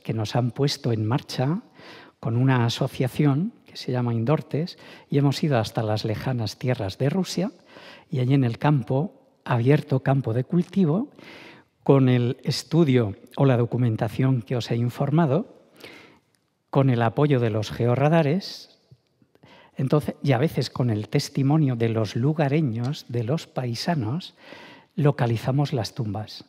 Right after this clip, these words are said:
Se procede a la exhumación y una de las cosas sorprendentes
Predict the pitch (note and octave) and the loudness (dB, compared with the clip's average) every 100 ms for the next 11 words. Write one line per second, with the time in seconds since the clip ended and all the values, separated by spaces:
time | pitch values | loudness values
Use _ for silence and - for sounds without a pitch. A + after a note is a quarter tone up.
0 | _ - - - A#2+ - C#3 A#2+ G#2 G2 | _ -4 -4 -4 -6 -2 -2 -2 -4 -6
1 | - C#3+ E3 - E3+ D#3+ C4 _ - - | -6 -4 -2 -2 -2 -2 -8 _ -20 -20
2 | - _ - C#3 D3+ C#3+ C3 - C3 - | -20 _ -2 0 2 0 -2 -4 -6 -4
3 | G2+ - - - C3+ D3 - B2+ A#2 C3+ | -8 -8 -12 -2 0 0 0 -2 2 2
4 | C3+ A2+ A#2+ F3+ - - - - _ | 2 0 -2 -4 -6 -10 -12 -18 _